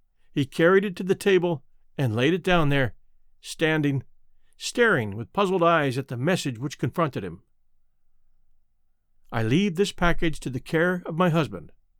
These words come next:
With perfect faith in his loyalty and his love,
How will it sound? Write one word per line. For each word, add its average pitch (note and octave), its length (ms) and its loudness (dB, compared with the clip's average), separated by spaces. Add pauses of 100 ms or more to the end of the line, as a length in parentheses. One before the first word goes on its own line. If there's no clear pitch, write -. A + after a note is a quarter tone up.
(460)
With A#2 160 -8
perfect F3 400 -4
faith G3+ 300 2
in C#3 80 -2
his E3+ 180 0
loyalty G3 560 0 (420)
and E3 200 2
his F3+ 120 2
love, D#3 360 -2